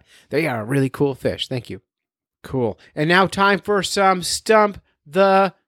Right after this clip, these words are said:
Fish Nerds. If you want your fishy questions answered, call six oh seven, three seven eight, fish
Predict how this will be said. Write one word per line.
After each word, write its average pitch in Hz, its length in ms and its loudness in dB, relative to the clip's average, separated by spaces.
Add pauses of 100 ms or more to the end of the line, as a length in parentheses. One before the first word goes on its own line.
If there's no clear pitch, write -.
Fish - 380 0
Nerds. 190 380 0
If 151 120 -10
you 202 140 -6
want 185 240 -2
your 180 200 -2
fishy - 340 -10
questions 170 480 -6 (100)
answered, 180 400 -4
call 196 220 2
six - 320 -2
oh 214 100 4
seven, 196 320 4
three 233 520 0
seven 165 300 0
eight, 147 160 0
fish 143 320 -4